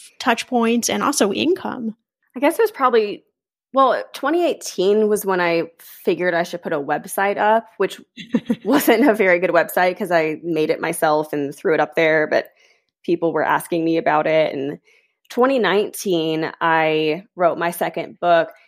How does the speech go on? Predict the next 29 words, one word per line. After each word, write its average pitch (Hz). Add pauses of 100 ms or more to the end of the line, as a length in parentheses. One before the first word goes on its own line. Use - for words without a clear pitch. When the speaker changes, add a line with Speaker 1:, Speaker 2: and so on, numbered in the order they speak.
Speaker 2:
It 233
was 247
never 262
something 214
where 185
I 175
was 175
like, 156 (220)
"Oh, 214
I'm 190
gonna 196
create 180
a 139 (100)
business." - (340)
I 214
don't 254
think 269
I 214
had 190
that 175
thought 165
until 165
I 160
quit 160
my 156
job 147
in 165
twenty 175
nineteen. 180